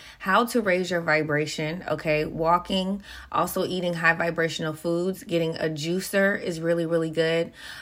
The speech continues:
Also making sure you take self-care. Salt baths are really, really good. Um, massages are really good. Acupuncture is good. Acupuncture I've never done before, but this is a really good way to release energy out of the body.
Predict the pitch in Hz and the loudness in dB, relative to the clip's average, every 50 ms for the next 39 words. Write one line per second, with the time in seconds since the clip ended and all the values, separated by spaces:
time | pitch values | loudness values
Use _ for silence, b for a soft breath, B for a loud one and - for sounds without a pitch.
0 | B - - 170 202 196 - 202 180 180 170 165 160 - 180 - - 175 165 170 | B 0 2 4 4 4 2 2 2 2 2 2 0 0 -4 -4 -2 -2 -2 -2
1 | 170 - 190 160 156 - - - 156 151 156 151 - - 196 196 175 156 156 143 | -2 0 0 0 0 -2 -2 0 0 0 0 -2 -4 -2 0 0 0 -2 -4 -8
2 | - _ - - - - - - _ _ - - - - 170 156 160 160 - 175 | -10 _ -10 -10 -10 -12 -18 -20 _ _ -16 -12 -2 2 4 4 4 4 4 4
3 | 170 165 160 165 165 160 - - - 156 151 143 151 156 160 170 170 160 160 156 | 6 6 6 6 4 2 -4 -2 0 0 0 2 2 2 2 2 2 2 2 2
4 | 156 147 143 151 147 147 147 147 143 143 B B B B B B B - 170 170 | 2 2 2 0 2 2 2 2 0 -2 B B B B B B B 2 4 4
5 | 160 156 151 156 156 156 - 165 165 170 156 - - 170 156 156 165 175 175 185 | 6 4 4 2 0 -4 -4 -4 -2 -2 -2 0 2 2 4 4 4 2 0 -2
6 | 180 180 - - - 180 185 190 190 190 190 185 190 190 185 185 185 - - 156 | -4 -4 -4 -2 -2 -2 0 0 0 0 0 0 0 0 2 0 0 2 2 2
7 | 170 170 - - 185 - - 196 190 190 - - 196 190 180 - 185 180 - - | 2 2 -2 -4 -4 -2 0 0 0 0 -2 -2 -2 -2 0 -2 -2 -4 -4 0
8 | 190 190 185 180 180 - - - 190 220 226 294 302 294 - 254 247 247 240 - | 0 0 0 0 -2 -2 2 4 4 4 4 0 -2 -2 0 0 0 0 0 0
9 | - - - - - 185 196 185 180 185 180 185 180 170 170 160 156 165 170 190 | -2 -2 2 2 2 2 2 0 -2 -2 -2 -2 0 0 2 2 2 0 0 -2
10 | 196 196 - 240 247 254 247 254 240 240 B B B B B B - 180 185 160 | -2 -2 0 2 2 2 2 0 -2 -6 B B B B B B 0 0 2 4
11 | 185 196 214 - - 254 233 208 - - 165 175 170 151 165 175 175 185 190 180 | 4 4 4 2 2 0 2 2 2 4 4 4 4 4 2 2 2 2 2 2
12 | 170 165 151 156 160 156 160 160 - 175 151 156 151 160 165 160 - - - - | 2 2 2 2 2 0 0 0 -4 -4 -2 0 0 0 -2 -2 -6 -6 -4 -4
13 | 160 160 160 175 165 156 - 143 147 147 151 151 147 151 147 139 143 139 147 156 | -2 -2 -2 -4 -4 -2 0 0 0 0 -2 -2 -2 -2 -2 0 0 0 2 0
14 | 160 160 160 160 | 0 0 -2 -2